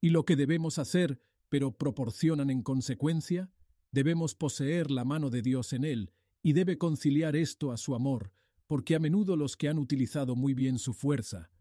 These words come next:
que lo debilita, y aquellos que, como nosotros pensamos, puede muy enfermo escatimar, tienen sus días acortados. Es muy cómodo, en referencia a todos los cambios y peligros de la Iglesia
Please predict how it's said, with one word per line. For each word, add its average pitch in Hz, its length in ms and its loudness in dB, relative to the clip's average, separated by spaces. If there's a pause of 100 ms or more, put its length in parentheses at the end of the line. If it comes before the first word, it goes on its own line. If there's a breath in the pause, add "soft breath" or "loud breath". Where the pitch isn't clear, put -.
(160)
que 117 120 -4
lo 113 100 -2
debilita, 110 580 -2 (420)
y 143 80 2
aquellos 151 420 2
que, 120 340 -4 (380)
como 135 220 0
nosotros 147 420 0
pensamos, 127 600 -2 (360)
puede 151 200 4
muy 147 240 4
enfermo 135 540 0
escatimar, 117 680 -4 (560)
tienen 143 280 4
sus 117 260 -4
días 135 360 0
acortados. 113 680 -8 (640)
Es 127 160 -6
muy 143 160 4
cómodo, 110 480 -4 (380)
en 131 160 0
referencia 139 640 0
a 110 60 -6
todos 151 360 -2
los 120 160 -6
cambios 143 500 -2
y 127 40 -2
peligros 120 500 -2
de 123 80 -4
la 113 80 -4
Iglesia 110 540 -6